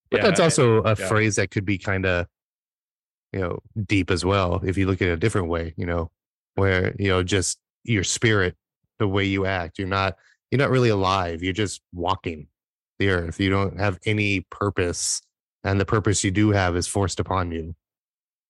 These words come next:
Speaker 1: Uh, so you could take that comment either other way.
Speaker 2: But
Speaker 1: But
Speaker 2: Sure.
Speaker 1: I think, I think it's more towards the fact that the witches said that you're immortal and that you will walk the earth forever doing good.
Speaker 2: Doing good, yeah.
Speaker 1: Yep.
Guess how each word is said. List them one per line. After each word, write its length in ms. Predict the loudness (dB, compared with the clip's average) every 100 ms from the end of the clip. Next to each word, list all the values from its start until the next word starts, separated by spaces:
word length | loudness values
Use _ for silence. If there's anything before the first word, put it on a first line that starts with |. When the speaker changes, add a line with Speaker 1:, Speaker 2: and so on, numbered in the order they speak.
| -4
Speaker 1:
Uh, 380 | 0 0 0 -4 -8 -16 _ _ _ -4
so 380 | 0 2 0 -2
you 100 | -2
could 140 | 0
take 140 | 0 0
that 180 | 0 0
comment 340 | -2 -2 -4 -4
either 280 | -4 -2
other 200 | 0 0
way. 220 | -2 -4 -8 _ -10
Speaker 2:
But 140 | -2
Speaker 1:
But 80 | 2
Speaker 2:
Sure. 120 | 2
Speaker 1:
I 80 | 2
think, 240 | 0 -2 -4 _ -2
I 120 | 0
think 180 | 2 2
it's 140 | 0
more 320 | 0 2 0
towards 380 | 0 -2 -4 -4
the 100 | -8
fact 360 | -4 -2 -2 -2
that 240 | -4 -2
the 100 | -2
witches 420 | 0 0 0 -2
said 360 | 0 0 0 0
that 280 | 0 2 2
you're 80 | 4
immortal 440 | 4 4 4 4
and 120 | 4 2
that 180 | 2
you 180 | 2 2
will 320 | 4 2 0 0
walk 260 | -2 -2 -4
the 120 | -4
earth 280 | -2 -2 -4
forever 580 | -4 -2 0 -2 -4 -8 _ _ _ _ _
doing 260 | -2 -2 0
good. 300 | -2 -2 -6 -2
Speaker 2:
Doing 240 | 2 2
good, 240 | 4 2 2
yeah. 300 | 0 0 -2 -8 _ _ -12
Speaker 1:
Yep. 120 | -12